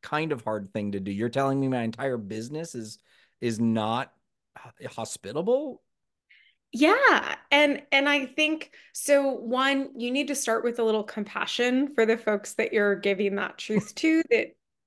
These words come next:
Speaker 2: say it with kindness.
Speaker 1: That's right. Well,
Speaker 2: But
Speaker 1: okay. Yes.
Speaker 2: also,
Speaker 1: Good.
Speaker 2: like, I am really no bullshit with people where, uh, people say, "Oh, well, I wanna start with employee resource groups and recruiting." And I said,
Speaker 1: Mm-hmm.
Speaker 2: "Cool. Do you wanna fail?"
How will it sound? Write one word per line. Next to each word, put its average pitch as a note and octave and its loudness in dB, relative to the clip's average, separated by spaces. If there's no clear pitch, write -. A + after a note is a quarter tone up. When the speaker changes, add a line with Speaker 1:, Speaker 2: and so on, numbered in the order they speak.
Speaker 2:
say C4 2
it - 2
with A#3 0
kindness. A3+ 0
Speaker 1:
That's D#3+ 8
right. B2+ 6
Well, C3+ 8
Speaker 2:
But - 8
Speaker 1:
okay. A2+ 4
Yes. B3+ 2
Speaker 2:
also, F4 2
Speaker 1:
Good. G#2+ -2
Speaker 2:
like, B3+ 2
I B3+ 6
am C4+ 4
really A3 -2
no G#3+ 0
bullshit G3 -4
with A3+ -4
people C#4 0
where, A3+ 4
uh, G#3 0
people A3+ -2
say, - -4
"Oh, C4 2
well, B3+ 2
I B3 0
wanna B3+ -4
start A#3+ -2
with A3 -4
employee G#3+ 2
resource G#3 -2
groups G3+ -2
and G3 -4
recruiting." A3 0
And G#3+ 0
I G#3+ 0
said, A3+ -4
Speaker 1:
Mm-hmm. F#3 -8
Speaker 2:
"Cool. C4+ 2
Do G#3+ -6
you G#3+ -4
wanna A3 -2
fail?" - -2